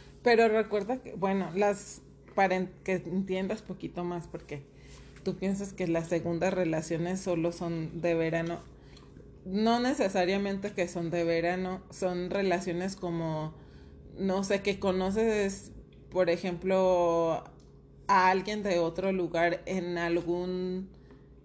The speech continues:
en algún evento, vamos a decir, así.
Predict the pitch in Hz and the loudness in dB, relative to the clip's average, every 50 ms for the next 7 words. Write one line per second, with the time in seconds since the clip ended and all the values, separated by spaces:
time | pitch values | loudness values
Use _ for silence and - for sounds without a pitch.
0 | - - - - - - - - - - - - - - - - - - - - | -20 -20 -20 -20 -20 -20 -20 -20 -20 -20 -20 -20 -20 -20 -20 -20 -20 -20 -20 -20
1 | - - - - - - - - - - - - 190 208 202 196 196 185 170 170 | -20 -20 -20 -20 -20 -20 -16 -14 -14 -12 -4 0 0 2 4 4 4 4 4 4
2 | 196 202 220 226 220 208 190 196 190 - 160 135 - - - - - - - - | 4 6 6 4 4 4 2 2 0 -4 -8 -10 -10 -16 -20 -20 -20 -20 -14 -10
3 | 165 160 165 175 180 - 185 143 147 160 160 - 160 151 - - - - - - | -8 -6 -6 -6 -6 -6 -6 -6 -6 -6 -6 -8 -10 -10 -12 -14 -20 -20 -20 -20
4 | - - - - - - - - - - - - - - - - - - - - | -20 -20 -20 -20 -20 -20 -20 -20 -20 -20 -20 -20 -20 -20 -20 -20 -20 -20 -12 -6
5 | - 175 175 - - 175 156 160 | -4 -4 -4 -2 -2 -2 -2 -4